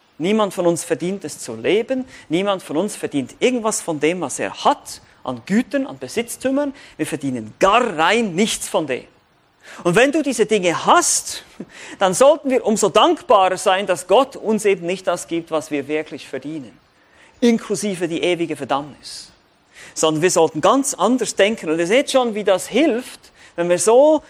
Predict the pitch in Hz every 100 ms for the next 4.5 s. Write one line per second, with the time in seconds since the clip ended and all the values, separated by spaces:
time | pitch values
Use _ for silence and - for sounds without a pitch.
0 | _ 185 185 185 - 175 240 302 - 127
1 | 208 285 214 170 175 175 196 226 233 220
2 | 185 175 180 175 160 208 262 196 156 285
3 | 285 208 180 170 175 160 165 160 165 -
4 | 233 180 190 190